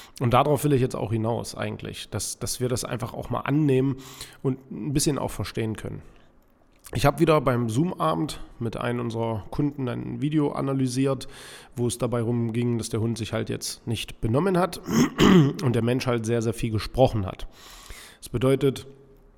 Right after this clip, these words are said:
komplette Sätze gesprochen. „Hey, ist doch gut, du brauchst dich nicht so aufregen, geh mal bitte auf die rechte Seite, okay, und beruhig dich mal“ und so weiter. Das heißt, was wir hier jetzt verstehen müssen, und das ist jetzt ganz wichtig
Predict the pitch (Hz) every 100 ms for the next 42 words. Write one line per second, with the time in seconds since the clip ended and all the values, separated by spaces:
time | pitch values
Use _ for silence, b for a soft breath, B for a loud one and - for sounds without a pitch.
0 | - - - - 123 117 127 131 127 120
1 | 117 123 113 104 - 104 101 127 131 131
2 | 131 123 B B B 131 - 123 - 135
3 | 135 - 110 117 - 110 113 - - 147
4 | 143 135 127 123 127 117 117 113 113 117
5 | - 117 139 - 135 117 120 - 117 120
6 | 120 - - - 131 127 120 110 127 143
7 | 131 127 120 120 107 104 104 107 - 127
8 | 151 - - B B B B B 120 -
9 | 135 107 - 180 190 165 - - 135 -
10 | 156 165 123 110 110 117 - - _ _
11 | _ _ _ _ - 120 120 131 139 131
12 | - - 139 160 - 151 151 - - -